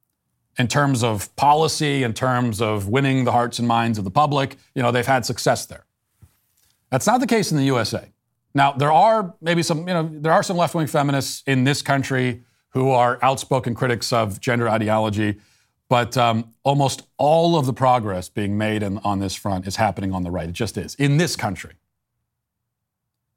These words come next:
And the other point, too, is that if you're obsessed with getting credit, like,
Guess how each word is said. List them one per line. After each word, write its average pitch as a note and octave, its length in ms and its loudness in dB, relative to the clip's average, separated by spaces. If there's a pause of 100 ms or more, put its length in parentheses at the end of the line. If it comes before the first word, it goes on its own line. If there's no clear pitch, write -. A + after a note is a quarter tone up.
(1400)
And C#3 100 2
the E3 40 4
other G#3+ 180 2
point, D3 400 -2
too, C#3 220 0
is G#2+ 180 -4
that A2+ 300 0 (1160)
if C3+ 180 -2
you're C3+ 140 2
obsessed E3 600 -2
with E3 180 -2
getting C3+ 240 0
credit, A2 640 -8 (1000)
like, A2 100 -10